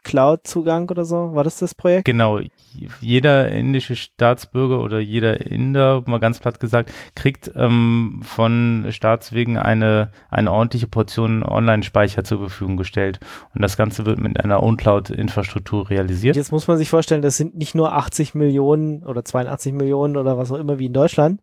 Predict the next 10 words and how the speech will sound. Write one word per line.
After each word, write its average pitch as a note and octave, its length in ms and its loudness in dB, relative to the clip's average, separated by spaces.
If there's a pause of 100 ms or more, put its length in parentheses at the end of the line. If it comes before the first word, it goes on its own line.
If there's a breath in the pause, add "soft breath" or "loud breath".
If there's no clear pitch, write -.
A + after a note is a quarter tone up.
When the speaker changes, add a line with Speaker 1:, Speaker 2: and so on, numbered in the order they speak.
(180)
Speaker 1:
<laughs> - 180 -20
sondern E3+ 320 2
das F3+ 80 -6
sind A3 240 2
Milliarden, D#3+ 840 4 (320 soft breath)
ja, C3+ 160 -4 (520)
Speaker 2:
<laughs> D3 500 -6
Speaker 1:
an D#3+ 160 0
Leuten. D#3 480 0
Speaker 2:
Ja. A#2+ 220 4